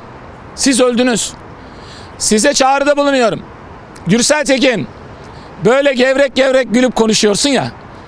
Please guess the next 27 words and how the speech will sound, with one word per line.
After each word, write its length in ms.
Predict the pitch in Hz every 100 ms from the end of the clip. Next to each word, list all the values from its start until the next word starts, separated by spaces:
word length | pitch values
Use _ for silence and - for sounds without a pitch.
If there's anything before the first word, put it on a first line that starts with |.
| - - 208
E 60 |
hadi 500 | - 339 349 294 269 - - - - - -
aslanım 480 | 269 - 320 349 359
Gürsel 300 | 294 262 240
Tekin, 280 | 208 156 127 - - -
çık 300 | - 392 -
bakalım, 340 | 330 302 311 311 - - -
Kadıköylüsün 600 | 226 302 302 302 302 320
ya. 260 | 311 208 127 - -
Yıllarca 460 | 165 240 294 302 285
Kadıköy'de 460 | 285 285 269 277 269
çalıştın 360 | 269 285 311
ya. 220 | 285 190 127 - - - 175
Git 220 | 320 -
bakalım 340 | 320 - 302 311
Kadıköy 360 | 285 285 277
çarşısına. 540 | 262 240 214 220 180 131 - - - -
Çok 240 | - 320 -
şey 180 | 330 330
istemiyorum. 560 | - 320 302 247 120 - - - - - -
Bir 260 | 185 349 349
kilo 460 | 320 285 247 156 180
domates, 600 | 285 330 302 320 - - - -
bir 280 | 175 339 339
kilo 220 | 294 339
salatalık 500 | 339 311 330 330 311
alacaksın. 480 | 302 247 220 -